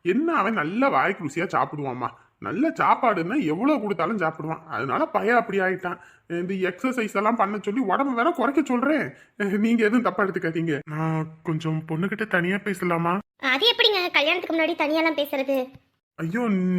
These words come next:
Speaker 1: நீங்க நினைக்கிற மாதிரிலாம் இல்ல. இப்பெல்லாம் ஜெனரேஷன் எல்லாமே மாறிடுச்சு. அப்பெல்லாம் தான் வந்து பொண்ணை பாக்குறதா இருந்தாலும் தலை குனிஞ்சுக்கிட்டே வந்து காஃபியை கொடுப்பாங்க, பிடிச்சிருக்கா பிடிக்கலையான்னு சைகையிலே சொல்லிட்டு போயிருவாங்க. இப்ப அப்படி இல்லல்ல, டெக்னாலஜி வளர்ந்துருச்சு.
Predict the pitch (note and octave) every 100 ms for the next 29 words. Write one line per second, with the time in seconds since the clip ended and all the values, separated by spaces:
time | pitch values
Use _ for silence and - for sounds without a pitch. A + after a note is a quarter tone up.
0 | E3 F3 B3+ C#4 B3+ A#3 A#3 G#3+ G3+ F#3+
1 | G3 F3+ D#3+ D3 _ _ _ - C3 -
2 | A#2 E3+ G#3 F#3 F#3 G#3+ G3+ G#3 F3+ D#3
3 | E3+ F3 G#3+ G3 F#3 F#3 E3 - F3+ E3
4 | - _ - A2+ D#3+ F#3+ G#3 G#3 A3+ A3
5 | G#3 A3 A3 G#3 F3 F#3 G3 F#3+ F#3 F#3
6 | F#3+ F#3 F#3 F3+ F3 F3+ G#3 F#3 - _
7 | - C3+ B2+ C#3 E3+ F#3 F#3+ F#3+ F#3 G#3
8 | G3 F#3+ F#3 F#3 G3+ F#3+ F#3+ F#3 F#3 F#3+
9 | F#3 F3+ F3 E3 E3+ F#3 F#3 F#3+ F#3 F#3
10 | E3 G3+ F3+ E3 F3 F3+ F3+ D#3+ D#3+ D#3
11 | D3+ D3+ D#3+ D3+ D3+ - - - C3 C3
12 | A3 G#3+ G#3+ G#3+ G#3 G3 E3+ E3 B2+ -
13 | _ - A2 - F#3+ G#3 A3 B3+ G#3+ G3+
14 | F#3+ F3+